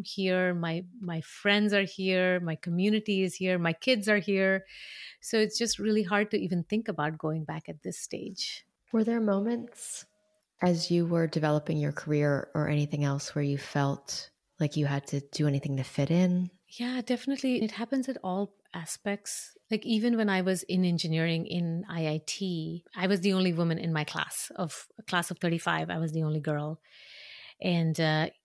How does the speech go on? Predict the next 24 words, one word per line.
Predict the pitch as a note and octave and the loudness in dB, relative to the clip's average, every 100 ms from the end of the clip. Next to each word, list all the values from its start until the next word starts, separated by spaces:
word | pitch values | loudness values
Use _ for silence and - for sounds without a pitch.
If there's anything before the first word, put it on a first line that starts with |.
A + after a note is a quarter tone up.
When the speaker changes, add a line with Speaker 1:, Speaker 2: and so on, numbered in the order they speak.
| _ _ _ - B3+ F4 _ - | _ _ _ -14 -14 -14 _ -8
Speaker 1:
I | |
don't | C4 D#4+ | -6 -4
know | G4 | -4
if | G4 | -4
it's | E4+ | -4
conforming, | - A3 F#3 - F3+ F3+ F3+ G3 G#3 - - - - | -2 0 0 -2 -4 -2 -2 -4 -6 -10 -16 -20 -6
but | D4 D4+ | -2 0
definitely | D4+ F4+ F4+ F4+ | 0 -2 0 2
there | D4 C#4+ | 4 4
are | B3+ A#3+ - _ _ _ _ _ | 6 4 0 _ _ _ _ _
stereotypes | - - A#3 F#3 D#3+ D#3 C#3 | -2 4 6 4 2 -2 0
that | - D#3 - | -2 -4 -2
get | E3+ - | -4 -4
created, | - D#3+ D3 E3+ | -2 0 0 0
right? | F3+ D#3+ | -2 -2
And, | D#3 F3 F3 | -2 -2 -2
uh, | F3+ | -4
stereotypes | F3 - A#3 A#3+ A3 A3 | -4 0 2 4 2 2
are | F3+ | -2
formed | - G3 F#3 D#3+ | 0 2 2 2
because | E3 - G3 F3+ E3+ E3 - _ | -2 2 4 6 4 -2 -6 _
there's | F#3+ F#3+ | 0 2
a | F3+ | 2
majority | E3+ D#3+ G3 G3+ F#3 - E3+ G3+ A#3 | 2 4 4 6 4 2 -2 -2 -2